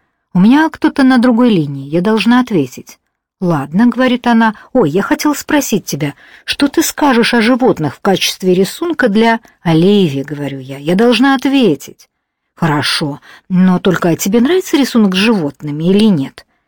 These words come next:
«Мне кажется, все зависит от того, что это за животные, но мне пора». «И я имею в виду что-нибудь вроде китов и дельфинов. Может быть, какие-нибудь рыбы», — поясняет Оливия,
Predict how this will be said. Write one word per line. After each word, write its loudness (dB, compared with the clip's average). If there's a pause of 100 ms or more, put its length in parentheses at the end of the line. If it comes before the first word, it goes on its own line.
(380)
«Мне 2
кажется, -6
все -2
зависит -2
от -12
того, -8 (200)
что -2
это -2
за 0
животные, -6
но 2
мне 4 (120)
пора». -4 (800)
«И -2
я -4
имею 0
в -6
виду 0
что-нибудь 0
вроде 0
китов -2
и 0
дельфинов. 0 (440)
Может -2
быть, -2
какие-нибудь -4
рыбы», — -2 (220)
поясняет -2
Оливия, 2